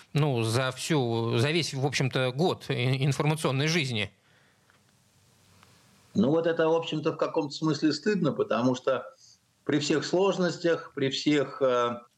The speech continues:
Speaker 2: при всех, безусловно, каких-то вот, эм, тратах, которые уходили на С В О, э, мы богатая страна. Мы очень богатая страна. У нас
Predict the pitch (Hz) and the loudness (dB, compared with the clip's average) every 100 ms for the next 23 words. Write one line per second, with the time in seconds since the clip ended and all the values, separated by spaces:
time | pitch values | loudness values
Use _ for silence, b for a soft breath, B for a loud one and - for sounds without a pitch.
0 | _ _ _ _ _ _ _ _ _ _ | _ _ _ _ _ _ _ _ _ _
1 | _ _ _ _ _ _ _ _ 113 107 | _ _ _ _ _ _ _ _ -2 0
2 | - 139 - 120 117 123 - 135 123 120 | 2 0 0 -2 0 0 2 0 2 0
3 | 117 110 110 113 - 113 110 107 - 107 | 0 0 -2 -12 -4 0 0 -2 0 2
4 | 104 101 101 98 95 92 90 90 92 - | 2 2 0 2 2 4 4 4 0 -2
5 | 127 156 170 151 131 - 127 - 131 123 | 0 2 0 -2 -4 -2 -4 0 0 2
6 | 117 117 117 120 120 117 120 117 110 113 | 2 2 4 2 0 -2 0 2 2 2
7 | 117 110 - B B B B - 110 - | 2 0 -4 B B B B -6 -4 0
8 | 123 120 120 117 B B B - 98 101 | 2 2 2 -2 B B B -6 0 2
9 | 104 113 165 151 156 165 170 156 139 - | 2 2 0 0 0 0 0 0 -2 -4
10 | - 120 117 101 82 - _ _ _ _ | -2 -2 0 -4 -4 -12 _ _ _ _
11 | _ _ 117 139 147 143 131 110 90 92 | _ _ -2 0 0 0 0 -2 0 0
12 | 87 85 82 78 - 90 85 80 - 107 | 0 0 -2 -4 -2 -2 0 -2 0 2
13 | 135 - - | 2 -2 -10